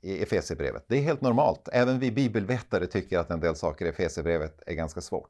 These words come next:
Och då kan jag rekommendera att ni till exempel köper Jonny Jonssons kommentar till Efesierbrevet, som i, i kommentarserien Kommentar till Nya Testamentet. Den ger er väldigt, väldigt mycket hjälp med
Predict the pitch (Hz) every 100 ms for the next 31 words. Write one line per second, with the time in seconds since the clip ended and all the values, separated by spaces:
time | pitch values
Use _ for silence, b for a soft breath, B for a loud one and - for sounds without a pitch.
0 | _ _ 113 151 175 160 156 147 127 95
1 | 76 76 131 B B B B B - 101
2 | - 98 - 95 90 95 82 90 - 85
3 | 80 - 85 82 85 98 95 92 131 180
4 | - 85 78 87 85 82 78 73 85 73
5 | 87 78 - 73 73 87 - _ 82 -
6 | 87 87 95 92 80 - - - 92 -
7 | - 92 82 85 76 80 76 76 87 85
8 | 87 78 85 87 80 90 - 98 123 120
9 | 73 - _ B B B B 98 92 80
10 | 76 76 73 87 90 80 78 82 76 73
11 | 73 73 - 85 117 73 73 _ 76 78
12 | 73